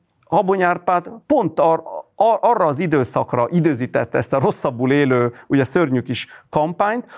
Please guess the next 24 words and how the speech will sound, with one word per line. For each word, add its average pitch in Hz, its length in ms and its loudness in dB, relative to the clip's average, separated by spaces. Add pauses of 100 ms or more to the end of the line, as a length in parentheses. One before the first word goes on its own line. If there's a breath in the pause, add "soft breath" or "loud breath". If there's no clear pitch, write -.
(140 loud breath)
amikor 196 360 0
az 170 120 2
emberek 233 420 0
többsége 143 840 0
egyrészt 175 640 -2
nem 190 280 2
élt 127 260 0
rosszabbul, 117 680 -2
mint 123 260 -2
négy 120 220 0
évvel 113 320 -2
ezelőtt, 147 480 -2 (200)
tehát - 280 -2
ez 127 240 -2 (260 soft breath)
akkor - 400 0
nem 135 180 0
volt 117 240 -2
igaz, 175 340 0 (340 loud breath)
kettő, 220 600 -2
nem 370 120 2
is - 120 -2
akart 139 340 -2
rosszabbul 135 500 -2
élni. - 340 -4